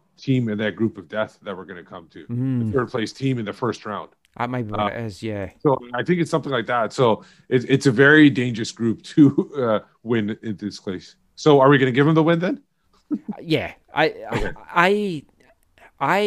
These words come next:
Speaker 2: have this horrible feeling in my stomach that this is gonna be a really good tournament for England. I know they were kinda had home advantage in ninety-six, but that did take them over the, the line o-, on occasions.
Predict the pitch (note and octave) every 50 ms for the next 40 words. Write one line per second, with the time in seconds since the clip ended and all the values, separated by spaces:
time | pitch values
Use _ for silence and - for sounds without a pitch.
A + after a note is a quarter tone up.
0 | G3+ F#3 D3+ A#2+ C3 C3+ C3 C3 G#2 G2+ A2+ B2 A#2+ A2+ - - - - - -
1 | C3 C3+ C#3 C#3+ C#3 C3 A#2 B2 A#2+ A2+ G#2+ - - - C3 A#2+ A#2 A#2 A2+ A2
2 | A2 G#2+ G#2 G#2 G2+ - - - B2 A2+ G#2+ G2+ - - - A2 G#2 A2 G#2 -
3 | A2+ G#2 G#2 G#2+ G#2+ F#2 G#2 G2 F#2 F#2 F#2 F#2 G2 G#2+ A2 A2 A2 G#2+ G#2 -
4 | G#2 G2+ - - - - G#2 F#2+ G2 G2 F2+ F2 F#2 - _ _ _ _ _ -
5 | G2 - - G#2+ A2+ B2+ B2 C3+ D3 E3 F#3 F3+ - - - _ _ _ _ _
6 | _ _ _ _ _ _ _ _ _ _ _ _ _ _ _ _ _ _ _ -
7 | C#3 C#3+ C#3+ C#3 C#3 C#3+ D#3 E3 E3+ F3 E3+ D3+ D#3+ D#3 D3+ C#3+ C3 - C#3+ C#3
8 | C3+ C3 B2 A2 B2 B2 A#2+ - B2 C3 C3 C3 B2 G2+ F#2+ A#2+ A#2 A#2+ A#2+ B2
9 | - B2 A2+ A2 A2 A#2 A#2 B2+ - - G#2+ - - - E3 F3 - _ - -
10 | - - - - _ _ _ _ _ _ _ - D3 C3+ C3+ C#3+ D3+ C#3+ A2+ G2
11 | _ - - D3 D3 D#3 C3 - _ _ _ _ - - D3 D3 - C3+ C3 C3
12 | C3 B2 G#2+ A#2+ A#2+ A#2+ A#2 A#2+ - - B2+ B2 A2+ G#2+ A2 A#2+ C3+ C#3+ C#3 C3
13 | A#2+ A#2+ - - A#2+ A#2+ A#2+ A#2+ - - A#2+ A#2 A2 G#2 - - - B2 C3+ D3
14 | C#3 - C#3+ E3 F#3+ G#3 - - -